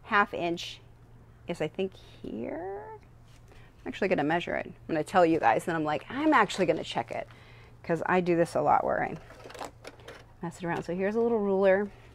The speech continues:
I can stick this down in the half inch hole. Okay, so I can see this line on my, on the bed right here. I can see that line. That's where I want the, my line to go. That's a half an inch.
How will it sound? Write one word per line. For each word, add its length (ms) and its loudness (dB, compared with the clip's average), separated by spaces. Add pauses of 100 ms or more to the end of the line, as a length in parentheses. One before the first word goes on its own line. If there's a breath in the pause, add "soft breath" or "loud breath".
(800 soft breath)
I 80 -8
can 160 -8
stick 320 -2
this 240 -4
down 320 2
in 220 -4
the 60 -4
half 300 -4
inch 280 -6
hole. 680 -4 (2000 soft breath)
Okay, 400 2 (300 soft breath)
so 180 4
I 140 8
can 160 2
see 260 0
this 240 0
line 380 6
on 240 2
my, 400 -2 (580)
on 120 2
the 60 4
bed 240 4
right 220 0
here. 320 -4 (340 loud breath)
I 80 2
can 140 2
see 120 2
that 180 8
line. 260 4
That's 240 6
where 120 8
I 120 10
want 360 0
the, 160 2
my 140 6
line 240 -2
to 100 -2
go. 160 4
That's 200 6
a 60 0
half 220 -2
an 60 -2
inch. 340 -6